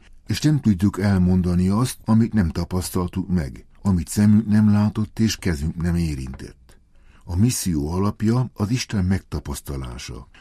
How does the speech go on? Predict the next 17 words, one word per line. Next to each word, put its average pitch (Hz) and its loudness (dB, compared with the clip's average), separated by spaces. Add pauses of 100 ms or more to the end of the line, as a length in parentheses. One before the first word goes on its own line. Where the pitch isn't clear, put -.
a 98 -2
Jézussal 90 2
való 90 -2
szeretetteljes 80 -4
találkozás. 67 -8 (300)
Ő 113 4
tárja 87 0
elénk 80 -4
az 73 -10
örömhírt, 92 0 (120)
és 98 -2
megmutatja 78 -4
nekünk 80 -4
az 78 -8
Atyát. 73 -12 (480)
Ennek 95 2
példája, 80 0